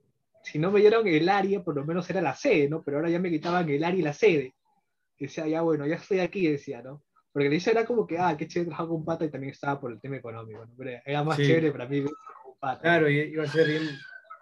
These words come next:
Speaker 2: iba a ser otra experiencia totalmente.
Speaker 1: Sí, yo decía, "Wow". Entonces digo, "Ya, bueno, vamos". Me dieron mi hojita, me dijeron, "Tal día te acercas, buscas tal persona", y me acerqué.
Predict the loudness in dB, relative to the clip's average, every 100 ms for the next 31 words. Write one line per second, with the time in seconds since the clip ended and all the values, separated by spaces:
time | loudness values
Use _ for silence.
0 | _ -20 -20 _ -20 -20 -10 -8 -2 0
1 | 2 0 0 -2 -2 -2 -4 -12 -16 -16
2 | -14 -14 -16 -18 _ _ 0 2 2 2
3 | 0 -2 -2 -2 -6 -6 -8 -12 -16 _
4 | _ _ _ _ -10 -6 -4 0 0 0
5 | -2 -4 -6 -10 -14 _ _ 0 0 0
6 | -10 _ _ -6 -2 0 2 0 -2 -4
7 | 0 -2 0 -4 -2 0 0 -2 -2 0
8 | 0 -2 -4 -4 -6 -6 -6 -6 -4 -2
9 | -4 -8 -14 -2 -2